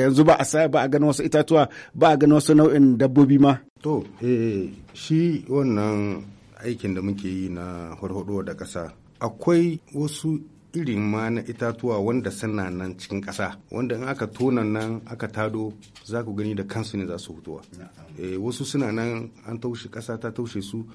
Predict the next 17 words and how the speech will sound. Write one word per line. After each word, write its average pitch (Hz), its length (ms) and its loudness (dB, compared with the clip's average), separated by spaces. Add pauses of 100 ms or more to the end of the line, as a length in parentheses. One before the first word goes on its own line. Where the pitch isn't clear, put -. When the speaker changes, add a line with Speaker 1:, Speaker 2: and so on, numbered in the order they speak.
(220)
Speaker 2:
amma 123 200 -6
da 117 120 -6 (100)
an 131 140 -6
tada 131 260 -4
wannan 113 320 -2
gurin 110 240 -4 (400)
sun 117 200 -6
samu 104 280 -4
damshin 113 440 -4
nan 98 200 -6 (200)
sai - 160 -8
ku 101 120 -8
gani 98 160 -6
sun 92 220 -12
fito. 95 160 -14 (360)
Da 107 180 -6
haki 143 500 -4